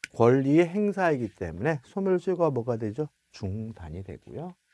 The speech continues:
그 다음에 승인입니다. 아, 채무자가 채무를 승인하게 되면 <clears throat> 이것도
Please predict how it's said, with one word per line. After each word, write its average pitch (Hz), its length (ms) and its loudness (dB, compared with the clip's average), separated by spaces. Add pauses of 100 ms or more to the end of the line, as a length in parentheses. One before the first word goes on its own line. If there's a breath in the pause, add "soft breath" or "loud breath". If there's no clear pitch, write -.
(720 soft breath)
그 175 80 0
다음에 202 160 8
승인입니다. 190 1040 4
아, 151 260 6
채무자가 202 760 8
채무를 190 560 8
승인하게 185 680 -2
되면 90 380 -8
<clears throat> - 560 0
이것도 147 500 2